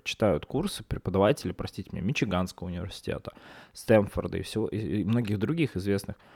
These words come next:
университетов, которые в действительности там преподаватели и практики могут рассказать о том, как, что они делали.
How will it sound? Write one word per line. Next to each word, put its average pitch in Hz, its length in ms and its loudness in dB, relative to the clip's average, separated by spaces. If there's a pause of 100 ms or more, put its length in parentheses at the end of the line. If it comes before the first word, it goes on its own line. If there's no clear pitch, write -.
(380)
университетов, - 840 -2
которые 123 440 0
в - 20 -4
действительности 135 540 0
там 92 200 0
преподаватели 95 640 2
и 90 40 0
практики - 480 -2
могут 92 280 -2
рассказать 92 500 -4
о - 40 -4
том, 110 200 0
как, - 240 -6
что - 160 -2
они 104 220 4
делали. 92 400 2